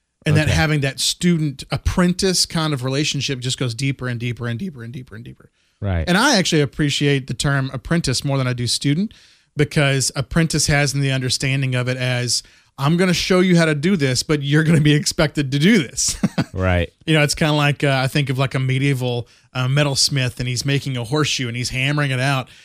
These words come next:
Speaker 1: And he's eventually gonna hand you the hammer and say, "Get to work, <laughs> you know, here's how to do it." And that's the reason I love that understanding of disciple. So her, I think, and then, and then I think what she does is she says, "Hey, let's go back and read the Great Commandment." And if we read the Great Commandment, which is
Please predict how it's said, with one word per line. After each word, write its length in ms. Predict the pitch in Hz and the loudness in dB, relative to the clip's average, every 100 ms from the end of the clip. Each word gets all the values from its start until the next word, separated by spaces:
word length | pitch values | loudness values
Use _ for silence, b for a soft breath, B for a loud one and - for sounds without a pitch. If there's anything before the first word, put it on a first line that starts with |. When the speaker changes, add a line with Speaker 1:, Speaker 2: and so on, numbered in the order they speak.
| B | B
Speaker 1:
And 100 | - 151 | 0 4
he's 140 | 190 | 4
eventually 360 | 196 185 214 190 | 4 4 2 2
gonna 160 | 165 | 2
hand 240 | 151 160 156 | 4 2 2
you 80 | 170 | 2
the 100 | 131 | 2
hammer 320 | 170 165 135 | 2 0 -2
and 140 | 127 | 0
say, 300 | - 147 131 | 0 0 0
"Get 200 | 127 160 | -2 -2
to 60 | - | -2
work, 560 | 139 175 156 151 - - | 0 2 0 0 2 4
<laughs> 0 | |
you 220 | - 202 | 4 2
know, 180 | 196 160 - B | 2 0 -2 B
here's 240 | 185 170 165 | 4 4 4
how 100 | 143 | 2
to 80 | |
do 160 | 135 160 | 2 2
it." 40 | |
And 80 | 139 | 2
that's 160 | 160 156 | 0 0
the 40 | |
reason 220 | 151 139 135 | 0 0 -2
I 40 | |
love 520 | 123 127 139 139 131 - B B | -2 0 0 0 -2 -10 B B
that 160 | 143 151 | 0 0
understanding 460 | 135 123 139 123 | 0 -2 -2 -4
of 80 | 117 | -4
disciple. 480 | 117 - 113 - - b b b | -4 -4 -6 -10 -20 b b b
So 200 | - 196 | 2 2
her, 180 | 165 269 | 4 2
I 100 | 185 | 2
think, 220 | 185 220 185 | 2 2 4
and 100 | 180 | 6
then, 140 | 196 | 4
and 100 | 190 | 2
then 60 | 180 | 2
I 60 | 180 | 2
think 180 | 190 | 2
what 140 | 175 156 | 0 0
she 100 | 160 | 0
does 300 | 156 170 139 | 2 2 0
is 60 | 127 | -2
she 140 | 143 | -2
says, 400 | 127 147 135 - b b b b - | 0 0 0 -4 b b b b -2
"Hey, 160 | 208 175 | 2 4
let's 240 | 196 233 | 4 2
go 160 | 254 220 | 2 2
back 240 | 196 185 | 2 0
and 80 | 156 | 0
read 160 | 156 | 0
the 40 | 147 | 2
Great 200 | 139 135 | -2 -2
Commandment." 880 | 139 139 165 220 208 123 113 - - _ _ _ _ _ _ _ - | -2 0 4 4 2 0 -4 -12 -20 _ _ _ _ _ _ _ 0
And 160 | 160 | 0
if 80 | 151 | 2
we 80 | 165 | 2
read 160 | 170 165 | 2 2
the 60 | |
Great 180 | 160 160 | 2 0
Commandment, 720 | - 165 247 247 139 117 - | 2 4 6 6 2 -2 -2
which 220 | 147 131 | -2 0
is 420 | 139 131 131 - | -2 -2 -2 -2